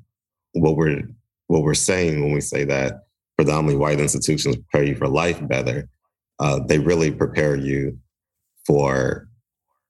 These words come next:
white supremacy <laughs> better. If you wanna work within those, if you wanna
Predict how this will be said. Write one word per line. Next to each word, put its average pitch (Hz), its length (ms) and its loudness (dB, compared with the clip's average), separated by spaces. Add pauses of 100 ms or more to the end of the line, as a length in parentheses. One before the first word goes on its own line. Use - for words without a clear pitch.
white 78 260 0
supremacy - 600 0 (160)
<laughs> - 120 -20
better. - 420 -2 (500)
If 73 120 -2
you 73 100 4
wanna 69 220 2
work 76 380 0
within 71 280 0
those, 65 300 -2
if 73 60 0
you 73 80 4
wanna 71 240 0